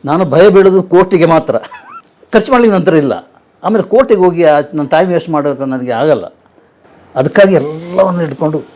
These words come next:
ಒಳಗೆ ಕೆಲವೊಮ್ಮೆ ಸ್ಫೋಟ ಆಗಿಬಿಡ್ತದೆ, ಅದು ಕೋರ್ಟಿಗೆ ಹೋಗ್ಬಿಡ್ತದೆ. ಇಂಥದ್ದಾಗಿದೆ, ಮಧ್ಯದಲ್ಲಿ ಸರಿ ಹೋಗ್ತದೆ ಅಂಥ ಜರ್ನಲಿಸಮ್ ಫೀಲ್ಡಿಗೆ ಬಂದು. ಆಮೇಲೆ ಈ ಸಿನಿಮಾದವರು ನೋಡಿ ಪರಮೇಶ್,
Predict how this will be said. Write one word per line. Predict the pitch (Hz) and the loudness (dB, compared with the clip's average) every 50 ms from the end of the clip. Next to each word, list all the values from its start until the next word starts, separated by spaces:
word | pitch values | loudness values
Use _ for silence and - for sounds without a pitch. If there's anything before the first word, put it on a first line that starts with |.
| - - - _ _ _ _ - | -20 -20 -20 _ _ _ _ -8
ಒಳಗೆ | 120 123 135 135 131 127 156 156 - - - - - - - - _ - - - | -6 -4 -4 -4 -4 0 0 -2 -2 -2 -10 -18 -20 -20 -20 -20 _ -20 -12 -6
ಕೆಲವೊಮ್ಮೆ | - 143 175 185 175 175 196 180 | -2 0 2 2 2 2 0 -2
ಸ್ಫೋಟ | - - - - 185 180 | -4 -4 0 0 2 4
ಆಗಿಬಿಡ್ತದೆ, | 190 196 190 170 156 135 139 143 139 165 202 - - - - - _ _ - | 4 4 4 4 2 0 0 0 0 0 -2 -4 -10 -20 -20 -20 _ _ -2
ಅದು | 196 185 208 | 0 0 0
ಕೋರ್ಟಿಗೆ | - - 170 143 160 131 | 2 2 2 2 2 2
ಹೋಗ್ಬಿಡ್ತದೆ. | 117 101 90 - - - 90 - - _ _ - _ _ _ _ _ _ _ _ _ _ _ - - - - | 0 -2 -6 -12 -16 -18 -20 -20 -20 _ _ -20 _ _ _ _ _ _ _ _ _ _ _ -20 -20 -12 -10
ಇಂಥದ್ದಾಗಿದೆ, | 170 170 175 247 214 185 196 226 214 131 - - - - - - | -6 -2 0 2 4 4 4 4 2 0 -2 -4 -8 -14 -12 -10
ಮಧ್ಯದಲ್ಲಿ | 254 156 185 202 214 220 226 240 233 226 - - 190 - | -8 -4 -4 -2 -2 -2 -2 -2 -4 -4 -6 -6 -4 0
ಸರಿ | 190 190 202 | 2 4 4
ಹೋಗ್ತದೆ | 202 185 170 - - - - - - - - - - - - _ _ - - - | 4 2 0 -6 -12 -14 -14 -14 -20 -20 -20 -20 -20 -20 -20 _ _ -20 -14 -8
ಅಂಥ | 151 185 190 190 214 | -6 -6 -2 2 2
ಜರ್ನಲಿಸಮ್ | 190 151 139 165 170 175 170 156 - 170 143 | 2 4 4 4 4 4 2 2 2 0 0
ಫೀಲ್ಡಿಗೆ | 135 - 151 139 139 135 143 | 0 -4 -4 -2 -2 -4 -6
ಬಂದು. | 131 - - - _ _ - - - _ _ _ - | -6 -10 -12 -16 _ _ -20 -20 -20 _ _ _ -6
ಆಮೇಲೆ | - - 110 143 180 196 196 196 185 170 | -2 2 2 4 4 6 6 6 6 6
ಈ | 147 139 139 135 | 4 4 2 -2
ಸಿನಿಮಾದವರು | 127 - 165 170 196 202 202 196 185 175 160 147 127 113 - - - _ _ _ _ _ _ _ _ _ _ _ _ _ _ - - - - - - _ - - - - | 0 0 2 4 4 6 6 6 6 6 6 6 4 2 0 -4 -12 _ _ _ _ _ _ _ _ _ _ _ _ _ _ -20 -20 -20 -20 -20 -20 _ -20 -10 -4 0
ನೋಡಿ | 160 165 | 2 2
ಪರಮೇಶ್, | 139 147 120 120 120 120 - | 4 2 2 2 -2 -4 -6